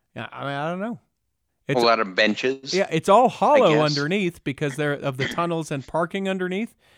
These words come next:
Speaker 1: So it would
Speaker 2: Yeah.
Speaker 1: seem to me that they couldn't do a whole lot of water features without, you know, risking flooding what's underneath. But I don't know.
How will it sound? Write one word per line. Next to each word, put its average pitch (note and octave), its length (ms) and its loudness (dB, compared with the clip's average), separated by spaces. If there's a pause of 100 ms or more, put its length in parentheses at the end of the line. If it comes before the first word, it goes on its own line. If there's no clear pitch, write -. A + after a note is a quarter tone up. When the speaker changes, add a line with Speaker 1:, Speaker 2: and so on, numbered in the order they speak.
(140)
Speaker 1:
So D3+ 240 -2
it - 60 -2
would D3+ 80 2
Speaker 2:
Yeah. E3+ 120 6
Speaker 1:
seem A#3 300 -2
to G3+ 80 -2
me E3+ 140 0
that D#3 180 -6
they D3+ 100 -2
couldn't F3 300 -6
do D#3 180 -2
a C3+ 60 -2
whole D#3+ 160 0
lot D#3 200 0
of B2 140 -6
water D#3+ 400 2
features C3 640 -10
without, C3 460 -6 (520)
you C3+ 100 -10
know, A#2+ 120 -6
risking C3 580 -6
flooding C#3 480 -6
what's B2 200 -8
underneath. C3 640 -8
But C#3+ 200 -10
I C#3+ 120 -6
don't G3+ 120 -4
know. C4+ 200 -6